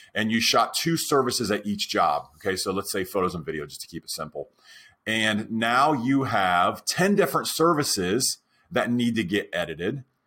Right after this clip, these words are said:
And maybe you use two or three different editors. Okay, so now do you send,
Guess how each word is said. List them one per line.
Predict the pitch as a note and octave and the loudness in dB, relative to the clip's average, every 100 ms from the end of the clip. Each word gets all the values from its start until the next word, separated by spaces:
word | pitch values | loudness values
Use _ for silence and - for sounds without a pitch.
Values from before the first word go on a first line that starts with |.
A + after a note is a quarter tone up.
| _ _ | _ _
And | C3 C3+ | 0 4
maybe | D3+ E3+ | 4 4
you | F3 | 2
use | E3 C#3+ D3+ D3+ D3 | 2 4 6 6 4
two | - D3+ | 0 4
or | D#3 | 4
three | D3+ D3 C#3+ | 4 0 0
different | C#3 C#3 B2+ | 0 2 2
editors. | C3+ A2+ C#2+ C2+ - - _ _ _ _ _ - | 2 2 -2 -8 -10 -12 _ _ _ _ _ -10
Okay, | F#2 A2 G#2+ | -2 0 0
so | - | 0
now | A2 A#2 C3 C#3+ C3 | 0 2 6 6 4
do | G2+ | 0
you | G#2+ | -2
send, | - A#2 G#2+ G2+ G#2 | -2 0 2 0 -2